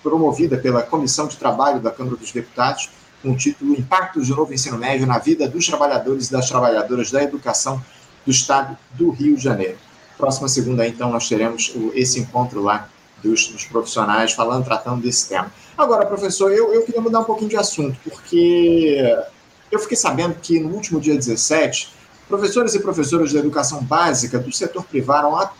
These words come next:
a, do setor privado, eles aprovaram em assembleia, por unanimidade,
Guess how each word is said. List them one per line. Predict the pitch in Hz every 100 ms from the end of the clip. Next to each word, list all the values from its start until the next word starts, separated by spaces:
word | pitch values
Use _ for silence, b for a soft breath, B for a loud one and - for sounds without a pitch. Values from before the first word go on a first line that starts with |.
| - -
a, | 123
do | -
setor | - 123 143
privado, | - 123 139 131
eles | 120 151
aprovaram | 151 143 104 127 147 113 101 -
em | 135 139 147
assembleia, | 165 151 120 135 151 117
por | - 139
unanimidade, | 214 185 143 117 - 156 135 -